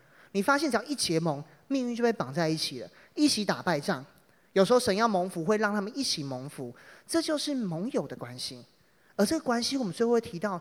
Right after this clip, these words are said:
是从神来的。但现在第一个问题目，我要你们去想的就是刚才所说的：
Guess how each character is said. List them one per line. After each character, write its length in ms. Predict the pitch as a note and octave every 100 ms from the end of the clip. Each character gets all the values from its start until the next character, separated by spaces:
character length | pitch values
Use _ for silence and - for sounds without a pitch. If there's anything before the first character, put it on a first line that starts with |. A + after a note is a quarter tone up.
| - -
是 220 | - D4
从 320 | - D#3+ D#3+
神 320 | - C3 C#3
来 180 | D#3 A2+
的。 140 | A2+ D#2 _ - -
但 120 | C#4+
现 120 | D#4+
在 100 | D#4
第 100 | D#4
一 60 | D4
个 60 | C4+
问 140 | C4+
题 240 | G3+ G#3+
目， 360 | G3+ B3 G#3+ D#3+ - _ _
我 80 | G3
要 100 | G3+
你 120 | D4
们 100 | E3
去 80 | B3
想 340 | A3+ - D#3 C3
的 80 |
就 240 | C3 B3+ A3+
是 140 | A#3+
刚 180 | G3+ A3+
才 160 | G#3+ E3+
所 200 | C#3+ C3
说 200 | D#3+ D3+
的： 160 | C3